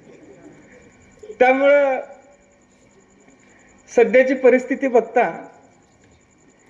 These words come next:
या सगळ्या गोष्टींचा अभ्यास केल्यानंतर पाच वर्षानंतर फायनल आम्हीच मारणार आहे, यात मात्र मी निश्चितपणाने विश्वासाने सांगू इच्छितो.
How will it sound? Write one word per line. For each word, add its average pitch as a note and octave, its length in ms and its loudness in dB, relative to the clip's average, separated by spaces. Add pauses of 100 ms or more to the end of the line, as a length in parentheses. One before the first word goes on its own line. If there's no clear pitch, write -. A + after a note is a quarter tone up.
(680)
या A3+ 260 2
सगळ्या B3 360 2
गोष्टींचा A#3+ 960 0 (260)
अभ्यास G#3+ 420 -2
केल्यानंतर A3 840 -4 (800)
पाच A#3+ 280 -2
वर्षानंतर A#3 800 -2 (840)
फायनल A3 340 -4
आम्हीच A#3 380 -8
मारणार A3+ 420 -6
आहे, F3 360 -6 (640)
यात A3+ 260 0
मात्र A#3+ 300 -4
मी A#3 500 -6
निश्चितपणाने A3 760 0
विश्वासाने G3+ 560 0
सांगू F3+ 260 -8
इच्छितो. E3 360 -10